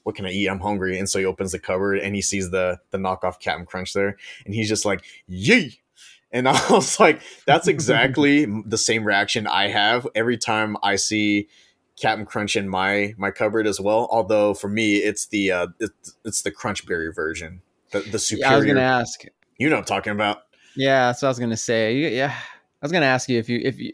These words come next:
Speaker 2: uh, could you, would you still eat a box of Cap'n Crunch if it didn't have the Crunch Berries in there?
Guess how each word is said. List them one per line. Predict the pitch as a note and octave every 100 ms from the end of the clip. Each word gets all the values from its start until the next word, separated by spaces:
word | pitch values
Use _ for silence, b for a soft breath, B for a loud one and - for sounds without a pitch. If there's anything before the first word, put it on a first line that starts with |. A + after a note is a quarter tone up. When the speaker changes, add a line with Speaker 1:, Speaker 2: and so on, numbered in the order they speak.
| -
Speaker 2:
uh, | B2+ -
could | C3+ D3+ C#3
you, | E3+ E3+ - b b b b b _ -
would | B2+ C#3+
you | D#3+
still | C#3+ D#3+
eat | C#3 C#3
a | A#2
box | A2 A2 A2+ A2+
of | G#2+ -
Cap'n | A2+ - A#2
Crunch | A2 A2
if | G#2+
it | G#2
didn't | G2+ A2+ A#2+
have | B2
the | A#2+
Crunch | - B2 A#2+
Berries | B2 A#2+
in | B2
there? | B2 A#2+